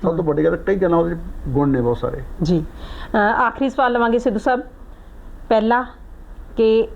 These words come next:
Speaker 2: ਦਲ ਬਦਲੀਆਂ ਨੂੰ, ਕਿਉਂਕਿ ਇਸ ਵਾਰ ਦੀ ਲੋਕ ਸਭਾ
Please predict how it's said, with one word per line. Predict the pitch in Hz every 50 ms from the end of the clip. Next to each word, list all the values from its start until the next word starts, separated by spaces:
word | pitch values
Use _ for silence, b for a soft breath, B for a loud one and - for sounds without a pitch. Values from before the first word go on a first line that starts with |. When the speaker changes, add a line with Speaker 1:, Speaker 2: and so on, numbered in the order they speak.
| -
Speaker 2:
ਦਲ | 208 196 180 226 233 240
ਬਦਲੀਆਂ | 233 254 214 240 240 233 226
ਨੂੰ, | 214 226 240 240 220 - -
ਕਿਉਂਕਿ | - 240 214 - 254 247 240 240 233 - -
ਇਸ | 226 226 240 240 -
ਵਾਰ | 285 262
ਦੀ | 226 254
ਲੋਕ | 240 220 208 196 -
ਸਭਾ | - 196 190 202